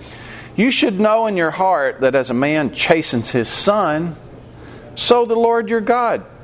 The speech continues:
chastens you. Therefore, you shall keep the commandments of the Lord your God, to walk in his ways and to fear him. For the Lord your God is bringing you into a good land,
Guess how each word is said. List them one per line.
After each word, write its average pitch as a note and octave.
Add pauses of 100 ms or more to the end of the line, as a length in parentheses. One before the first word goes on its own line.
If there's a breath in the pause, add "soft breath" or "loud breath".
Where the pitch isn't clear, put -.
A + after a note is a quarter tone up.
(120)
chastens E3+
you. G#3 (1500 loud breath)
Therefore, D#3+ (420 loud breath)
you G3+
shall B3+
keep D4
the F#3
commandments D3
of A#2
the A2+
Lord A2
your G#2
God, F2+
to A#2
walk D#3
in C#3+
his G3+
ways E3+ (680 loud breath)
and C#3+
to D3
fear F3
him. E3+ (1040 loud breath)
For F3
the F#3
Lord G#3+
your A3+
God G#3
is G3
bringing G3+
you D#3
into F3
a G3
good G#3
land, A#3+